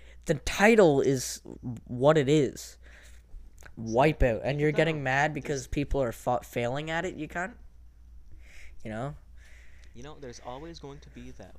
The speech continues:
Speaker 2: one motherfucker.
Speaker 1: Yeah. No matter
Speaker 2: In
Speaker 1: what.
Speaker 2: any situation.
Speaker 1: Yeah, exa-, it's, it's sad, really.
Speaker 2: It's a sad reality.
Speaker 1: This whole episode was fucked. <laughs> Oh,
Speaker 2: Emotional
Speaker 1: man.
Speaker 2: roller coaster,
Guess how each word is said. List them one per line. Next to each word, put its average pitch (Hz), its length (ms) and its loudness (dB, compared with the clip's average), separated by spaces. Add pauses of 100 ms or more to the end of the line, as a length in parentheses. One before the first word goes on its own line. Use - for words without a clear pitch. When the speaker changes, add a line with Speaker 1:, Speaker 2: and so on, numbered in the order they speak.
(120)
Speaker 2:
one 110 260 -18 (100)
motherfucker. 104 520 -20 (880)
Speaker 1:
Yeah. 107 280 -14 (680)
No 127 100 -14
matter 139 240 -8
Speaker 2:
In 123 80 -8
Speaker 1:
what. 120 160 -6
Speaker 2:
any 135 100 -4
situation. 170 720 -14 (220)
Speaker 1:
Yeah, 135 300 -12
exa-, - 300 -12
it's, - 180 -8
it's 135 220 -4
sad, 131 420 -2
really. 117 380 -4 (880)
Speaker 2:
It's 117 160 -16
a 139 60 -12
sad 170 340 -10
reality. 139 540 -12 (2250)
Speaker 1:
This - 180 -6
whole 165 200 -6
episode - 500 -10
was - 140 -14
fucked. - 640 -6
<laughs> - 60 -2 (2250)
Oh, 127 60 -14
Speaker 2:
Emotional 139 380 -12
Speaker 1:
man. 117 80 -12
Speaker 2:
roller 117 180 -12
coaster, 110 320 -18